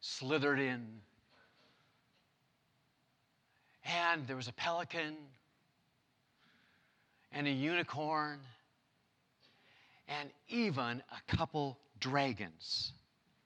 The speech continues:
And they all bowed to the child, and they all danced together around and round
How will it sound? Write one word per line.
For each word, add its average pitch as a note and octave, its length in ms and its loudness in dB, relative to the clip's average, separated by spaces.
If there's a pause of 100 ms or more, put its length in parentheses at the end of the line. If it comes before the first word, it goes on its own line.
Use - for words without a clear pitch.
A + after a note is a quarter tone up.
(960)
And A#3+ 340 10 (1800)
they D3+ 180 2
all G3 720 6 (560)
bowed F3+ 640 4 (300)
to F3+ 100 -8
the E3 100 -4
child, G2 680 2 (1040)
and E3+ 220 6
they E3+ 120 8
all G#3+ 460 8
danced G3+ 580 2
together C3 640 2
around G3 960 4
and A#2+ 400 -4
round G3 720 4